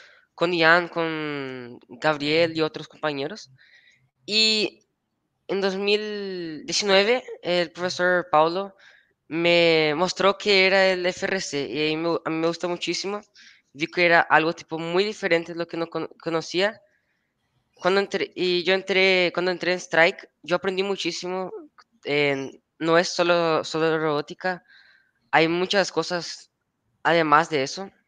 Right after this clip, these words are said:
y es muy, muy interesante lo que todos, todo que aprendí. El trabajo grupal también es muy importante,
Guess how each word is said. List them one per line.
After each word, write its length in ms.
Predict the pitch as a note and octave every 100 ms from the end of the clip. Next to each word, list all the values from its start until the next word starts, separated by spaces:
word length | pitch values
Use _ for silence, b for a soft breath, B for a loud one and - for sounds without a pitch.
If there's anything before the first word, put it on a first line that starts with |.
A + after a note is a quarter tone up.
| _
y 180 | - D#3
es 120 | D#3+ E3
muy, 1120 | E3 F3+ F3+ F3 E3 D3+ C#3 C3 B2 A2+ _ _ _ _ _ _ _ _
muy 140 | D3 F3
interesante 760 | F#3+ F#3 E3+ D3+ C#3+ C#3+ A2+ -
lo 160 | D#3
que 460 | - D#3 C#3+ C3+ B2+
todos, 460 | C#3+ D3 D3 - - _ _ _
todo 200 | E3 E3
que 120 | F3+
aprendí. 520 | E3+ E3 D3 F3 G3 - _ B B B B B B B _ _ -
El 60 |
trabajo 280 | F3 E3+ F#3+
grupal 400 | F#3 F3+ E3 E3+
también 220 | F3 E3+
es 80 | F3
muy 120 | E3+
importante, 720 | F3 F#3 F3 C#3+ D#3 E3+ D#3+